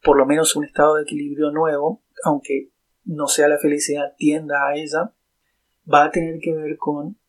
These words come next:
la rapidez en que nosotros volvamos a, a posicionarnos sobre esa carretera que hemos, eh, desbarrancado en este momento cuando se impuso el sufrimiento en nuestras vidas.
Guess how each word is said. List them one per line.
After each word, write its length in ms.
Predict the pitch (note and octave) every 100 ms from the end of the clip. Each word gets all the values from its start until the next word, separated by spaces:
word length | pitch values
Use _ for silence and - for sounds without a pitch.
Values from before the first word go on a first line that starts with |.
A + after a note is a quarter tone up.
| _ -
la 220 | D3+ D3
rapidez 680 | D3 C#3+ C#3+ C#3 D3 - - _ _ _
en 180 | - D3
que 140 | C3+ D3
nosotros 380 | C#3+ C#3+ D#3 D3+
volvamos 680 | D3 C#3 E3+ D#3 - - _ _ _ _
a, 320 | - C#3+ C3+ -
a 180 | D3 -
posicionarnos 920 | D3+ - D3 D#3 C#3 D3 D#3+ D#3+ - -
sobre 400 | - C#3+ C#3+ C#3
esa 220 | - D3
carretera 520 | D3 D3 C#3+ C#3+ D3
que 120 | -
hemos, 380 | C#3 C3+ D#3 - _ _ _ _ _ -
eh, 340 | C#3+ C#3 - _ _ _ _ _
desbarrancado 840 | - D3 C#3+ C#3+ D#3+ D3+ E3 D3+ D3+
en 60 |
este 140 | C3+ D#3
momento 420 | C#3 C3+ C#3 D3
cuando 180 | D3+ C#3+
se 140 | -
impuso 640 | C#3+ - D3+ - D3 C#3+ _ _
el 140 | D#3+
sufrimiento 540 | C#3+ C#3+ C#3+ C#3 C3+ D3+
en 60 |
nuestras 320 | C#3 C3+ - -
vidas. 260 | - -